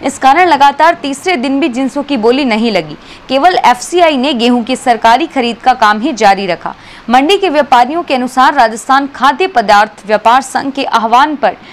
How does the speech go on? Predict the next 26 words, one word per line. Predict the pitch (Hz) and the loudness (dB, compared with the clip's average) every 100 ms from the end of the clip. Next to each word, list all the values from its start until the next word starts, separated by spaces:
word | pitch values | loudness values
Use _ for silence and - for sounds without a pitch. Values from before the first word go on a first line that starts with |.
| - - 190 | -20 -18 0
दस | 247 277 269 | 0 2 0
मई | 294 392 | 0 2
तक | 349 311 | 0 0
व्यापारी | 254 240 262 320 349 | -2 0 2 2 0
मंडियों | 262 233 254 | -2 -2 -2
में | 269 247 | -2 0
काम | 233 269 214 | 2 2 0
बंद | 214 208 | 0 -2
रखेंगे। | 185 196 170 151 - | -8 -8 -8 -10 -4
अब | - 196 | -2 -2
इस | 254 247 | -4 0
मामले | 277 233 269 | 0 0 -2
में | 254 320 | -2 -2
सोमवार | 254 226 226 269 | -2 0 2 2
को | 285 | 0
होने | 240 240 277 | 0 0 2
वाली | 277 277 | 0 0
बैठक | 202 214 214 349 | 0 -2 0 -4
में | 277 254 | -2 -2
ही | 254 | -2
कोई | 233 240 | 0 0
निर्णय | 220 214 226 277 | 0 -2 -2 -4
लिया | 220 196 | 0 0
जा | 185 185 | 0 -4
सकता | - - 185 | -6 -4 -4
है। | 156 170 | -4 -8